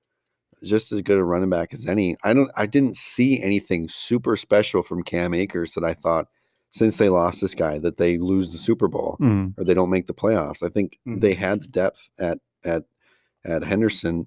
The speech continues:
Speaker 1: and, I mean, they're picking up guys now, and they're filling up that roster, and I think Henderson is gonna be fine. I think
Speaker 2: Okay.
Speaker 1: that team is gonna be fine. Um,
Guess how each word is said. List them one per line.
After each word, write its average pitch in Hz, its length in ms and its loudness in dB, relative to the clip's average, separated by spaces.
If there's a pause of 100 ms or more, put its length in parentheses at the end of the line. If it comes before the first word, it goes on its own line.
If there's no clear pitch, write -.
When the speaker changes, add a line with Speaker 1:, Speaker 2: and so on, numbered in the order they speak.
Speaker 1:
and, 85 480 -2
I 80 40 -8
mean, 87 180 -2
they're 90 260 2
picking - 280 -4
up 90 120 -2
guys 87 320 -2
now, 82 400 -2
and 80 160 -6 (500)
they're 95 100 -4
filling 90 300 0
up 87 140 -4
that - 140 -2
roster, 87 560 0
and 92 160 -2
I 104 60 -10
think 98 200 -4
Henderson 98 380 0
is 82 80 -4
gonna 80 140 -6
be 80 100 -4
fine. 82 560 -4
I 127 80 0
think 117 100 2
Speaker 2:
Okay. 131 40 6
Speaker 1:
that 92 140 4
team 110 240 4
is 87 80 2
gonna 85 180 0
be 82 100 0
fine. 82 360 -4 (640)
Um, 98 420 2